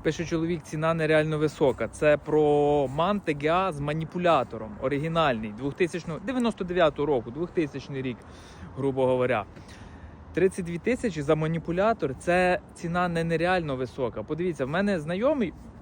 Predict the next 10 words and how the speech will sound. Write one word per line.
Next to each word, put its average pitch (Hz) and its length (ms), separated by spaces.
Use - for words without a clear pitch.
е, 139 180
займається 175 460
бруківкою, 180 680
він 208 160
поїхав 196 420
в 131 60
Німеччину 180 640
купувати 170 540
собі 156 260
маніпулятор. 147 680